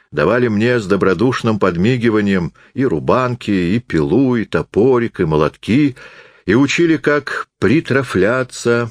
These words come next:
на досках среди смолистого запаха стружек. Я ел кислый хлеб,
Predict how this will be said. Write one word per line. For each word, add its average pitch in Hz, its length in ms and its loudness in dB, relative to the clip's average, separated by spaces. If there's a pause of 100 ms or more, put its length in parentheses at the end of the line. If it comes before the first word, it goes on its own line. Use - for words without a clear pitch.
(120)
на 95 200 -2
досках 98 600 -2
среди 92 340 -2
смолистого 87 720 -2
запаха 82 460 -2
стружек. - 680 -6 (720)
Я 95 180 0
ел 190 260 2
кислый 180 420 -2
хлеб, 113 520 0